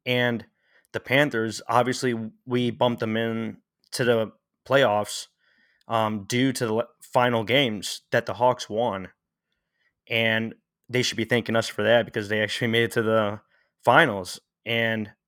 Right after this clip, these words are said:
that's crazy how the Panthers were on the brink of just being another team in the first round, um, picking there. But we bumped them in, and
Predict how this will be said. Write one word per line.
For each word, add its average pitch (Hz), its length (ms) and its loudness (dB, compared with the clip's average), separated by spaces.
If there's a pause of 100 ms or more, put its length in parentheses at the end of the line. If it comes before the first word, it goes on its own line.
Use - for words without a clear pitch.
(260)
that's 117 280 2
crazy 117 440 0
how 110 420 2
the 117 160 -8
Panthers 120 400 -2
were 107 160 0
on 117 220 0
the 98 180 -6 (260)
brink 120 460 -2
of 104 440 -4 (720)
just - 180 -6
being 123 160 0
another 117 600 0 (520)
team 117 260 -2
in 120 140 0
the 113 80 -2
first 117 320 -2
round, 113 400 0 (260)
um, 101 360 -6 (360)
picking 147 280 2
there. 98 300 -4 (760)
But 113 240 -4
we 120 140 -2
bumped 113 240 -2
them 113 160 -4
in, 127 220 0
and 110 580 -4